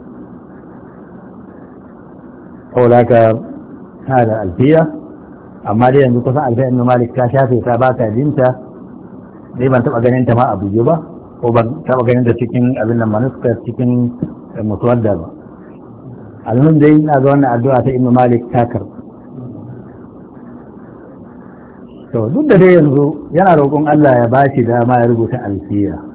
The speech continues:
Wace fa'idarta da sauƙinta da farin jininta wurin ɗaliban ilimi za ta zarce tsohuwar alfiya wanda magabacinsa ya rubuta Ibn Motsi, amma duk da haka yana sane da irin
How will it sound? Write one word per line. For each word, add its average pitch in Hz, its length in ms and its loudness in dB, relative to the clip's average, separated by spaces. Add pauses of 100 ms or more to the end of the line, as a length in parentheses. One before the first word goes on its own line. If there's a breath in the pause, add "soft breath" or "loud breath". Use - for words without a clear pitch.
(1500)
Wace 117 240 -4
fa'idarta 127 840 0
da 101 160 -6
sauƙinta 120 760 0
da 101 100 -4
farin 120 300 2
jininta 123 520 0
wurin 120 260 0
ɗaliban 110 420 0
ilimi 101 340 -2
za 127 180 2
ta 127 100 0
zarce 117 420 -2 (640)
tsohuwar 151 440 6 (120)
alfiya 143 540 2 (1160)
wanda 120 260 0
magabacinsa 127 840 2 (260)
ya 123 120 2
rubuta 120 480 2
Ibn 127 200 0
Motsi, 175 420 2 (520)
amma 117 200 0
duk 127 140 0
da 120 100 2
haka 120 200 -2
yana 120 420 -2
sane 120 340 -4 (200)
da - 60 -6
irin 123 220 -2